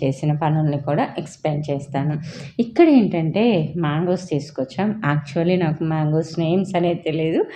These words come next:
కానీ ప్రతి ఒక్కళ్ళకి మ్యాంగో అనంటే ప్రాణం అన్నట్టు ఉండిద్ది కదా. ఎందుకంటే, ఇయర్లీ వన్సే వస్తాయండి. అంటే, కొన్ని ప్లేసెస్‌లో ఇయర్ మొత్తం వస్తాయి,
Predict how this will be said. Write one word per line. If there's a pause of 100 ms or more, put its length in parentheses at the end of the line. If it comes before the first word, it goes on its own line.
(340)
కానీ
ప్రతి
ఒక్కళ్ళకి (280)
మ్యాంగో (140)
అనంటే (240)
ప్రాణం (340)
అన్నట్టు
ఉండిద్ది
కదా. (320)
ఎందుకంటే,
ఇయర్లీ
వన్సే
వస్తాయండి. (380)
అంటే,
కొన్ని
ప్లేసెస్‌లో (100)
ఇయర్
మొత్తం
వస్తాయి,